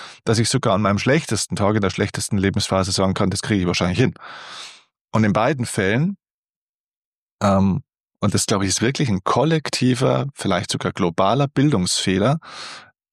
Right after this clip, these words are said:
liegt die Annahme zugrunde, dass der Sinn von Zielen und Vorsätzen die Erreichung dieser ist. Also die meisten Menschen, ich würd sagen fast alle, glauben, die Zielerreichung ist der Sinn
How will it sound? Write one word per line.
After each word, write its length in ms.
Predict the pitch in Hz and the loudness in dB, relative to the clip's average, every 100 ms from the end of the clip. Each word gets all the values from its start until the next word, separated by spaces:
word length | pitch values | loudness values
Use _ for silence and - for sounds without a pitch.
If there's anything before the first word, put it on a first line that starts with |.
| - | 0
liegt 460 | 107 156 - - | 2 2 -4 -2
die 100 | 110 | 0
Annahme 420 | - 104 120 123 | 2 2 2 2
zugrunde, 760 | 110 - - 85 92 117 165 190 | 0 -2 -2 0 0 2 0 -2
dass 240 | - 95 - | -2 -2 -2
der 220 | 98 85 | 0 0
Sinn 420 | 90 113 180 226 | 0 0 2 0
von 300 | 202 - 139 - | -2 0 0 -2
Zielen 720 | - 156 131 160 143 202 196 - | -2 2 2 2 2 0 -4 -4
und 160 | 101 87 | -2 0
Vorsätzen 800 | 127 139 101 87 - - 131 143 | 0 2 0 0 -4 -2 -4 -2
die 80 | 98 | -2
Erreichung 600 | 90 143 160 139 92 87 | 0 2 0 0 -2 -4
dieser 300 | - - - | -2 -2 -2
ist. 240 | - - - _ _ _ _ _ _ _ _ _ - - - | -2 -6 -8 _ _ _ _ _ _ _ _ _ -20 -16 -2
Also 240 | 107 101 | 0 0
die 160 | 87 101 | 0 0
meisten 640 | 90 101 160 - - 196 - - | 2 2 0 -2 0 0 0 -4
Menschen, 400 | 87 95 - 143 | 0 0 0 0
ich 80 | |
würd 100 | 98 | 0
sagen 180 | - 95 | 0 -2
fast 280 | 92 90 - | -2 -6 -2
alle, 340 | 95 107 185 - _ _ - - - | 0 2 0 -4 _ _ -20 -12 -2
glauben, 500 | 92 92 139 156 143 _ _ - | 0 2 2 0 -2 _ _ -6
die 100 | 104 | -4
Zielerreichung 840 | - 147 185 107 95 101 - 156 | -2 0 0 0 0 -2 0 0
ist 280 | - - - | 0 -4 -2
der 120 | 98 | 0
Sinn 500 | 85 95 110 151 185 | 0 0 2 2 2